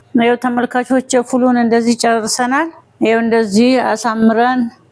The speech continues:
አቅርበነዋል። በጣም ነው የሚጣፍጠው። እናንተም ሰርታችሁ ተጠቀሙ። ይሄንን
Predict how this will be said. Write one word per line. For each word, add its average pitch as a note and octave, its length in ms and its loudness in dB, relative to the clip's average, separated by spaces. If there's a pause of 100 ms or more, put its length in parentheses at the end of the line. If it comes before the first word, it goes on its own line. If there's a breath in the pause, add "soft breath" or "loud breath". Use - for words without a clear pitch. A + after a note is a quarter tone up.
(440 soft breath)
አቅርበነዋል። A3+ 720 -2
በጣም A3+ 320 0
ነው A3+ 120 0
የሚጣፍጠው። A#3+ 720 0
እናንተም A3+ 460 0
ሰርታችሁ A3+ 680 -4
ተጠቀሙ። A3+ 520 -2 (540 loud breath)
ይሄንን B3 500 2